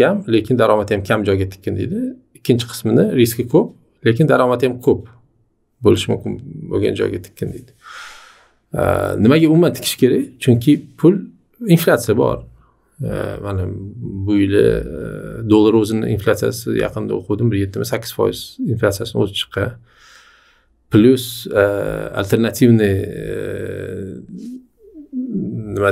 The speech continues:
deymiz, e, alternative cost deymiz, ya'ni, e, bu pulimni agar o'tgan yili qayergadir tikkanimda yana qo'shimcha kamida o'n foiz berardi,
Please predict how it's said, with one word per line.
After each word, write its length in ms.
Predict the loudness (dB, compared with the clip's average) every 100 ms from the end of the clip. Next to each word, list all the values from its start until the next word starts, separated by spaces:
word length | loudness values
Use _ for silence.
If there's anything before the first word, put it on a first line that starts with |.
| 0
deymiz, 260 | -2 -4 -6 -10 -8
e, 0 | -6 -6 -10 -14 _ _ _ _ _ _ _ _ _ -4
alternative 460 | 2 2 2 -4 -2
cost 200 | -2 0 0
deymiz, 300 | 0 0 -2
ya'ni, 220 | -2 -2 -4 -8 -8
e, 120 | -6 -2
bu 100 | 0
pulimni 240 | 2 4 2
agar 140 | 0 0 -2
o'tgan 200 | 0 0
yili 180 | 0 -2 -4
qayergadir 300 | 0 2 0 -2
tikkanimda 400 | -2 -2 0 0
yana 80 | 0 0
qo'shimcha 280 | 0 0 -2
kamida 220 | -2 0 -2
o'n 160 | -4 -2
foiz 180 | 0 2
berardi, 400 | 0 -2 -8